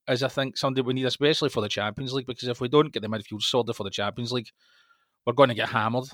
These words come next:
I don't really, I'll just mention this briefly. I think Aye's done okay in Europe this season. The Bodo Glimt was just terrible, though. But I really do think that, not just for Europe, but for the games against Rangers, which are the biggest games, we need to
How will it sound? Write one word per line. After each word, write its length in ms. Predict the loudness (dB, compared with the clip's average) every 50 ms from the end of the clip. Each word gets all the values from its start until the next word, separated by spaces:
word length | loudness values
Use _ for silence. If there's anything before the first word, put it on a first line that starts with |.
| -20 _ _
I 100 | 0 4
don't 140 | 4 6 6
really, 280 | 8 6 8 6 6 6 6
I'll 60 | 4
just 160 | 4 2 0
mention 240 | 0 0 0 0 -2
this 100 | -2 -4
briefly. 400 | -4 -4 -8 -8 -4 -4 -4 -4 -4 -8 -12 -12
I 60 | -6
think 220 | -4 -4 -4 0 2
Aye's 240 | 4 4 4 2
done 220 | 2 0 0 0 2
okay 460 | 0 0 0 -2 -4 -8 -6 -4 -4
in 80 | -2 0
Europe 240 | 0 2 2 2 0
this 160 | 0 -2 -2
season. 280 | -4 -4 -6 -6 -4 -4
The 160 | -4 -4 -4 -10 -18 _ _ _
Bodo 320 | -2 0 0 2 4 2 2
Glimt 280 | 2 0 0 0 -2
was 360 | -6 -2 -2 -2 -2 -2 -6 -6
just 220 | -8 -10 -10 -12 _ _ _ _ _ _ _ _ _ _
terrible, 420 | -6 0 2 2 2 2 0 0 2
though. 220 | 2 2 0 0 -6 -16 -20 -20 -20 -20 -20 -20 -20 -20 -20 _ _ _ _ _
But 80 | 6
I 100 | 8 8
really 240 | 8 6 6 6 6
do 160 | 6 6 4
think 300 | 6 4 4 4 4 0
that, 240 | -2 0 0 0 -2 -6 _ _ _ _ _ _ _ _ _ _ _ -12
not 260 | 0 6 6 6 6
just 180 | 6 2 2 4
for 120 | 4 4
Europe, 320 | 6 6 6 6 6 4 2
but 120 | -4 -2
for 100 | -2 -2
the 100 | 0 2
games 240 | 2 2 2 2 0
against 300 | 0 0 0 0 2 2
Rangers, 380 | 2 2 2 0 0 0 0
which 200 | -2 -4 2 2
are 80 | 4 4
the 100 | 4 4
biggest 300 | 2 2 2 0 -2 -2
games, 360 | -2 -2 0 0 -2 -4 -6
we 140 | -4 -4 -2
need 360 | -2 0 0 0 0 -2 -4
to 40 | -4